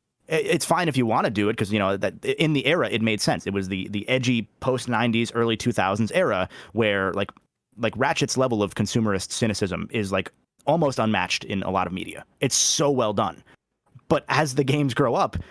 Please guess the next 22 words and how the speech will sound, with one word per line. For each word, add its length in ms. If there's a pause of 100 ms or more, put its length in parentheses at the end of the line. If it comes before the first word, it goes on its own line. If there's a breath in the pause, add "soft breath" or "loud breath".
(140 loud breath)
they 220
got 260
to 60
tell 160
the 80
story 300
they 100
wanted 280
to 60
tell. 400 (120 loud breath)
It 120
became 300
a 40
James 300
Bond 320
situation 480
where 120
the 80
P 180
S 140
three 360 (100)
studio 540